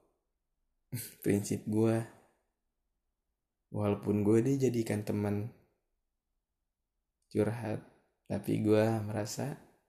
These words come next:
enjoy aja diri gua. Dan gua berterima kasih pernah dijadikan badut sama kalian.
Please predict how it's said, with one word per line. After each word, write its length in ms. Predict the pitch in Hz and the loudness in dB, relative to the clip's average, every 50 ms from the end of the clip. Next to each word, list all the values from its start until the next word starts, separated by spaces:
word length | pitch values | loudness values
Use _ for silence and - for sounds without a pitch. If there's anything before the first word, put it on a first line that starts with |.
| _ _ _ _ _ _ _ - | _ _ _ _ _ _ _ -4
enjoy 320 | - 117 117 110 110 107 107 | -2 0 4 6 6 6 6
aja 200 | 107 110 120 123 110 | 4 4 2 2 2
diri 240 | 107 104 101 104 | 0 -2 -2 -4
gua. 200 | 104 113 104 113 113 - _ _ _ _ _ _ _ _ _ _ _ _ _ _ _ _ _ _ _ _ _ _ _ _ _ _ _ _ _ _ _ _ _ _ _ _ _ _ _ _ _ _ _ _ - _ _ _ _ - | -4 -6 -6 -8 -8 -12 _ _ _ _ _ _ _ _ _ _ _ _ _ _ _ _ _ _ _ _ _ _ _ _ _ _ _ _ _ _ _ _ _ _ _ _ _ _ _ _ _ _ _ _ -20 _ _ _ _ -6
Dan 240 | - 104 101 104 | -4 -2 -2 -2
gua 240 | 101 104 117 123 120 - - - - - _ _ _ _ _ _ _ _ - - | 0 0 0 0 0 -2 -6 -12 -16 -20 _ _ _ _ _ _ _ _ -8 -8
berterima 440 | 107 110 101 - 101 104 104 101 | -6 -6 -4 -4 -2 -2 -2 -2
kasih 400 | 101 - 117 110 - - - 135 - - - _ _ _ _ _ _ _ _ _ _ _ _ _ _ _ _ _ _ _ _ _ _ _ _ _ _ _ _ _ _ _ _ _ _ - - _ _ - | -4 -4 -6 -6 -4 -4 -6 -6 -6 -10 -20 _ _ _ _ _ _ _ _ _ _ _ _ _ _ _ _ _ _ _ _ _ _ _ _ _ _ _ _ _ _ _ _ _ _ -20 -20 _ _ -10
pernah 240 | 107 - 104 107 104 - | -6 -4 -4 -4 -4 -4
dijadikan 480 | 110 101 101 101 98 101 101 107 104 104 101 | -4 -2 -2 0 -2 0 0 0 -2 0 -2
badut 420 | 101 104 107 101 104 110 113 107 - - _ _ _ _ _ _ _ _ _ | -2 -2 -4 -4 -4 -4 -6 -8 -10 -14 _ _ _ _ _ _ _ _ _
sama 320 | - - - 104 104 107 101 | -18 -14 -12 -10 -10 -8 -8
kalian. 480 | 107 104 101 101 104 104 107 110 107 | -6 -6 -6 -4 -4 -4 -4 -4 -6